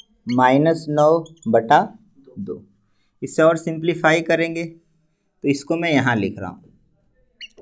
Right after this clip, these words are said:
ठीक है। तो x equal to क्या मिलेगा,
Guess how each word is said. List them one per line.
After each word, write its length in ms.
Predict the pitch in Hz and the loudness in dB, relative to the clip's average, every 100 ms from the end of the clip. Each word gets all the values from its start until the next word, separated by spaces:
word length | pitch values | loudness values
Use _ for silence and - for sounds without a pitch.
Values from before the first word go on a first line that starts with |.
| - | -14
ठीक 280 | - 196 196 | -4 -4 -4
है। 60 | 180 - _ _ _ _ _ 127 | -14 -18 _ _ _ _ _ -10
तो 40 | - - _ - | -10 -16 _ 2
x 300 | 160 165 - - | 4 4 0 0
equal 360 | 160 160 170 | 0 2 2
to 160 | 170 165 | 2 4
क्या 160 | 170 165 | 4 4
मिलेगा, 400 | 165 165 170 | 4 2 2